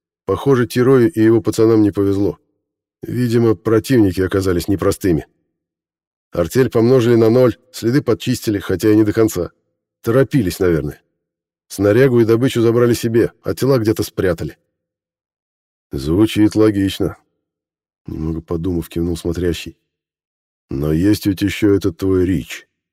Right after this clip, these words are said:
Судя по утреннему разговору с тобой, парень он сообразительный. Это твой подопечный. Как считаешь, под силу ему такое провернуть?»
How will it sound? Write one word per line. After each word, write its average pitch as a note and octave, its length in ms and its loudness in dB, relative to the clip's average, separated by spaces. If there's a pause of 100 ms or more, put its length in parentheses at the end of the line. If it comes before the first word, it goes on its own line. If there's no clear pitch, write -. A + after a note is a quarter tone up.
(640)
Судя D#2+ 340 -2
по F#2 80 -4
утреннему F#2 540 0
разговору F2 480 0
с - 80 -8
тобой, F#2 320 -2
парень F#2 380 0
он F#2 100 -2
сообразительный. E2 840 -2 (1040)
Это E2+ 320 0
твой G2 300 0
подопечный. G2 720 -2 (920)
Как F#2+ 180 -2
считаешь, E2 500 -4
под D2+ 180 -4
силу G2 300 0
ему A#2 160 2
такое A2 340 2
провернуть?» G2 540 0